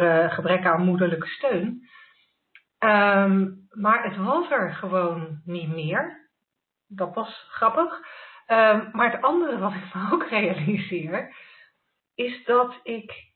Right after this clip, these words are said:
doordat ik altijd mijn eigen realiteit creëer, daar is die weer, en dat ook deed toen ik drie, vier, vijf, vijftien was,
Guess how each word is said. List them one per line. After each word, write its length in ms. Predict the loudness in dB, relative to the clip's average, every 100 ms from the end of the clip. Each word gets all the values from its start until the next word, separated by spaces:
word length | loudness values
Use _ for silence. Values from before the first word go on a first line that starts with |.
| _ -14
doordat 580 | -2 0 2 2 2
ik 220 | 0 -2 0
altijd 540 | 4 6 4 0 0
mijn 120 | 0
eigen 300 | 0 0 -2
realiteit 640 | -4 -2 -2 -2 -2 -4 -6
creëer, 460 | -8 -6 -4 -2
daar 100 | -2
is 180 | -4 -6
die 160 | -8 -8
weer, 340 | -8 -10 -12 _ _ _ _ _ _ _ _ -20 _ _ _ _ _ -4
en 60 | 0
dat 260 | 2 2 0
ook 220 | 0 -2
deed 340 | -4 -4 -8
toen 160 | -4 -4
ik 140 | -2
drie, 260 | -2 -2 -2
vier, 240 | -2 -2
vijf, 600 | 0 0 0 -2 -8 -18 _
vijftien 600 | -8 -4 -4 -4 -8 -8
was, 580 | -4 -4 -6 -10 -20 -20